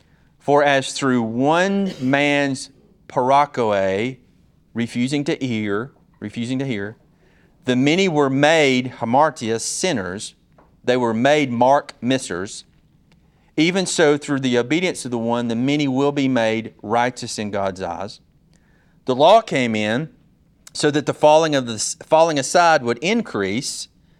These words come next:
but where missing the mark, their equal, increase, grace abounded all the more. In other words, we are dead in our sins. And so that's why Romans five is so important, because Paul's like, "I'm gonna use,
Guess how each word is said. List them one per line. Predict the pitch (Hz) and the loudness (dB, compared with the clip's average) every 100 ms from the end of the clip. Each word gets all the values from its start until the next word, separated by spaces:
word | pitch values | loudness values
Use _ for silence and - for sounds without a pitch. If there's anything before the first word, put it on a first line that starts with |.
| _ _ _ | _ _ _
but | 139 | 2
where | 147 151 | 4 4
missing | 147 170 185 226 202 | 4 0 0 -2 0
the | 139 | 0
mark, | 131 160 165 139 - _ _ - | 2 4 6 4 0 _ _ -16
their | 113 113 | -6 -4
equal, | 127 131 - 95 135 _ _ _ _ - | -2 -4 -4 -4 -4 _ _ _ _ -2
increase, | 214 233 - 123 113 127 - | 0 0 -2 -2 0 -2 -6
grace | - 117 135 170 - - | -4 0 2 2 -2 -4
abounded | 151 139 135 131 135 131 131 | -2 0 0 0 0 -2 -4
all | 117 120 123 120 110 | 0 2 2 0 -4
the | 117 | -4
more. | 120 107 87 80 _ _ | -2 -2 -4 -8 _ _
In | 110 | -6
other | 131 120 | -4 -2
words, | 110 104 101 - - _ _ _ | -2 -2 -4 -8 -16 _ _ _
we | 110 123 | -6 -2
are | 117 104 - _ 92 | -2 -2 -6 _ -10
dead | 92 110 101 90 | -4 -2 -2 -6
in | 90 90 | -12 -14
our | 87 | -14
sins. | - - - - - _ _ _ _ _ _ _ - | -14 -18 -20 -20 -20 _ _ _ _ _ _ _ -12
And | 117 | -4
so | 135 | 0
that's | 151 147 | 0 0
why | 156 139 120 - _ _ - | -2 0 -4 -8 _ _ -6
Romans | 123 127 113 - | -2 -2 -4 -2
five | 123 120 120 107 | 0 2 2 0
is | 98 | -6
so | - 113 110 | -2 -2 -2
important, | 92 - 123 113 101 78 | -6 -8 -6 -6 -6 -12
because | - 110 98 - _ - | -10 -8 -10 -20 _ -4
Paul's | 120 123 107 | -2 -2 -2
like, | 104 - | -2 -2
"I'm | 127 | -6
gonna | 165 127 | -6 -6
use, | 113 110 101 | -6 -6 -10